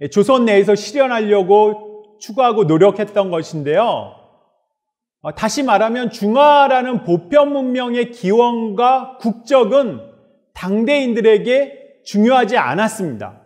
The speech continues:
그러니까 중화, 곧 중국으로 이해되지 않았다라는 거죠. 이런 어떤 사례는 지금도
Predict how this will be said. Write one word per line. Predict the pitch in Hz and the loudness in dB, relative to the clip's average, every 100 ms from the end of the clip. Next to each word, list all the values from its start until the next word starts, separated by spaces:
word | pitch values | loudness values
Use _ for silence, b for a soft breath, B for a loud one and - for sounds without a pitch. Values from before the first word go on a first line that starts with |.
| _ - | _ -6
그러니까 | 240 | -6
중화, | - 220 262 285 269 - - _ _ _ _ | -4 -2 2 2 0 -6 -20 _ _ _ _
곧 | 247 302 - - _ | 0 0 -2 -20 _
중국으로 | - 196 226 294 285 254 | -6 0 2 0 0 -2
이해되지 | 175 220 208 202 233 | 0 0 0 -2 -2
않았다라는 | 139 233 240 220 202 170 | -2 -4 -4 -4 -4 -6
거죠. | 131 120 175 269 - _ _ _ _ _ _ - | -6 -4 -6 -6 -16 _ _ _ _ _ _ -4
이런 | 277 302 285 277 269 262 | 4 6 6 2 -2 -2
어떤 | 233 202 233 226 | -4 -2 -4 -4
사례는 | 233 226 226 247 - | -4 -2 -2 -4 -6
지금도 | - 220 311 302 294 285 233 160 | -6 -2 -2 0 4 6 4 -2